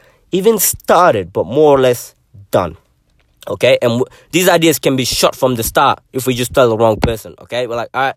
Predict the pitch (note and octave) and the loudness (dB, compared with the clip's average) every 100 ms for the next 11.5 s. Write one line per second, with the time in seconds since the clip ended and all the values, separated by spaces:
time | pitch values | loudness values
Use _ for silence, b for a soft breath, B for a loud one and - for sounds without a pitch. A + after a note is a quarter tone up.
0 | - B2+ - A#2 A#2+ A#2+ A2 G#2 G#2+ G2+ | -8 -8 -6 -6 -6 -4 -6 -4 -2 -2
1 | G#2 G2+ G#2 F#2+ b b b - A#2 A#2 | -2 -2 -2 -2 b b b -4 -2 0
2 | - A#2+ A2+ A#2 - F#2+ - - A#2+ A2 | 0 0 0 -4 -8 -12 -10 -2 0 0
3 | G#2+ F#2 - _ _ _ - G#2 D3 - | -2 -4 -10 _ _ _ -6 0 0 -2
4 | b b b - G#3+ A3 A2+ B B B | b b b -6 2 2 2 B B B
5 | B _ - - B3+ E3+ A2 - - - | B _ -4 0 2 0 -2 -10 -12 -2
6 | A3 G3+ C#3 G2 _ _ _ _ - A3+ | -2 0 -4 -6 _ _ _ _ -2 0
7 | - - G#2+ F#3+ G3 - - - G#4+ A4 | 0 -4 0 0 -2 -8 -16 -8 -4 -2
8 | D#4+ B2+ - C3+ A#2+ G2 - E4+ A3+ C#3 | -2 -4 -4 -4 -4 -6 -4 -4 0 -2
9 | - D#3+ C#3+ A2 F#2 C3 A#2+ B2+ B2+ A2 | 0 -2 0 -4 0 0 0 0 2 2
10 | B2 B B B2+ B2+ A#2+ - A#3 A#3 F#3+ | 2 B B 0 2 2 0 2 0 0
11 | - E3 D3 D3+ D#3 | 0 0 2 2 0